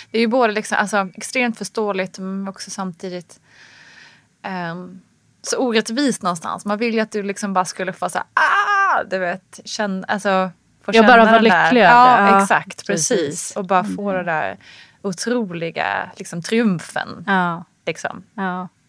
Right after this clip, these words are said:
Speaker 1: Att du har kämpat så länge och så
Speaker 2: Ja.
Speaker 1: gick det till slut,
Speaker 2: Ja,
Speaker 1: liksom.
Speaker 2: det,
Speaker 1: Kan
Speaker 2: det
Speaker 1: du känna så själv att det är liksom orättvist, eller, eller har du kommit över den?
Speaker 2: Nej, jag kan nog känna att, eh, jag så här efterhand så är jag mest glad att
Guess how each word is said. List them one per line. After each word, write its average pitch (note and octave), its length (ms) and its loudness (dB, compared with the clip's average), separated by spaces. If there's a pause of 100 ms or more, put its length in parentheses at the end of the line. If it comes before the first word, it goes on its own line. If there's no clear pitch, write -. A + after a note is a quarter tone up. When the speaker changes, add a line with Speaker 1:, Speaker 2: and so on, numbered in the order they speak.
Speaker 1:
Att G#3 100 -16
du - 40 -10
har F#3+ 60 -8
kämpat - 460 -10
så F3+ 80 -8
länge D#3+ 360 -10
och E3+ 100 -12
så - 320 -10 (180)
Speaker 2:
Ja. G3+ 300 -2
Speaker 1:
gick G#3+ 300 -2
det - 100 -14
till A#3 140 -18
slut, G3+ 140 -6
Speaker 2:
Ja, A3 220 0
Speaker 1:
liksom. A3+ 360 -12
Speaker 2:
det, G3+ 680 -2 (720)
Speaker 1:
Kan A#3+ 120 0
Speaker 2:
det A3+ 60 6
Speaker 1:
du - 20 4
känna A3+ 220 2
så A3 120 -2
själv - 260 0 (120)
att F#3+ 180 0
det F#3+ 100 -6
är E3+ 120 -2
liksom E3 320 -10
orättvist, E3 540 -10
eller, - 420 -8 (320)
eller G3 160 -6
har F#3+ 140 0
du F#3 60 -8 (200)
kommit F#3+ 240 -4
över - 240 -2
den? - 260 -6 (920)
Speaker 2:
Nej, A#3+ 340 6
jag A3 120 6
kan G#3 200 -4
nog F#3+ 160 -4
känna F3+ 320 -2
att, - 260 -10
eh, F3 440 0 (840)
jag G3 480 0
så - 140 -4
här F#3+ 120 0
efterhand F#3 400 -4
så - 80 -8
är G3 120 -2
jag E3+ 100 -6
mest D#3+ 340 -12
glad F3+ 260 0
att - 320 -12